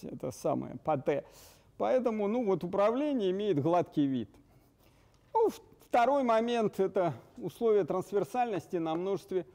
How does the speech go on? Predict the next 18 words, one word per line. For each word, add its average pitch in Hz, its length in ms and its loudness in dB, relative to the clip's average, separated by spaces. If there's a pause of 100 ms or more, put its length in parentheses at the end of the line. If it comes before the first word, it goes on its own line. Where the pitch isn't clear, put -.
(360)
М 190 180 2
ноль. 156 360 2
Значит, 143 360 -6
начальная 226 560 -2
точка 247 560 -4
у 175 140 2
нас 226 340 -4 (640)
определяется, 214 920 2
ну, 226 180 -4
вот 190 160 0
из 185 120 0
такого 202 460 0
соотношения, 156 920 -2
да, 175 220 -4 (720)
определяется. 151 1080 -2 (1400)
Здесь 180 300 0
нам 320 240 0
везёт, 220 540 2